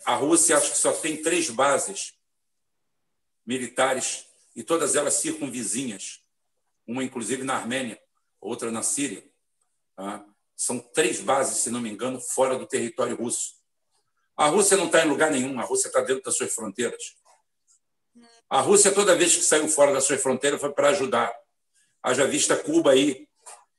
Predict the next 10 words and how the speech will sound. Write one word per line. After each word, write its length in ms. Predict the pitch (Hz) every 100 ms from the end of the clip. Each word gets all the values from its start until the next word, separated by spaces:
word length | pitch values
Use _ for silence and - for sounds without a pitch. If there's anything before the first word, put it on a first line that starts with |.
| _
que 100 | -
ainda 360 | 127 131 127 143
vive, 380 | - 196 165 143
sobrevive 680 | 170 165 135 104 127 180 -
e 120 | 196
resiste, 840 | 135 226 - 180 - - - - _ _ _ _ _ - -
e 100 | 117
criou 320 | 147 143 147
alguma 320 | 127 165 175
estrutura 760 | - 151 131 - 180 170 -